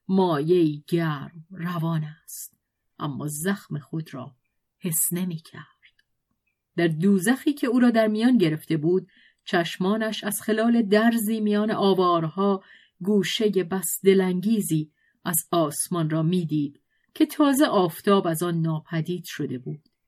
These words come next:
و او خود آرامشی شگفت‌انگیز داشت. همهمه شوم آتش را در چوبها می‌شنید و باد از فراز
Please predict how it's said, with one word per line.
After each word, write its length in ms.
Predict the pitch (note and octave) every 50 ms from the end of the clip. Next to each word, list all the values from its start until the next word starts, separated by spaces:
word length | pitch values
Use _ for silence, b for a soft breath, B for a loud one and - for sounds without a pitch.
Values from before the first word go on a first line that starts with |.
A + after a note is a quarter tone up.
| _ _ -
و 40 | B3
او 200 | B3+ - A3+ F#3+
خود 340 | - - - D3+ D3+ D3+ - _ _ _ _ _ _ _ _ _ _
آرامشی 1200 | F3 F3+ F3 E3 D#3 D3 C#3+ C#3+ C#3+ C#3+ C#3+ D#3+ G#3+ C4 B3+ - - - - - - - - _ _
شگفت‌انگیز 1200 | - - - - E3 D3+ D3 C#3+ D#3 - - - E3 D#3+ D#3+ D#3 D3+ G3 A3 G#3+ G3+ - - - -
داشت. 760 | - A#2+ D3 D#3 - _ _ - - - - - - - _ _ _ _ _ _ _ _ _ _ _ _ _
همهمه 600 | - F3 D#3+ D#3 D3+ - F3 E3 F3 F3+ F3 F3
شوم 640 | E3 - - - - G#3 G3+ F#3+ F#3 F#3 F#3 F3+ F#3 b b b b b b _ _ _
آتش 680 | - G#3 G3 F3+ E3+ E3 - - A3 A3+ A3+ - - G3
را 120 | F#3+ F#3
در 140 | F3 F3+ F#3+
چوبها 560 | G3 - - G#3+ G3+ F3 D#3+ - - F#3+ G3
می‌شنید 720 | F#3 F3 E3+ F3+ G3 G3+ G3+ - - E3 D#3 D#3+ D#3 D#3 D3+
و 160 | D#3+ D#3 B B B B B B _
باد 420 | E3+ F#3 G#3 A3 A#3 A#3 A3 G3+ G3
از 180 | G3 G3 -
فراز 400 | - G#3 G3 G3+ A3 A#3 A3 F#3+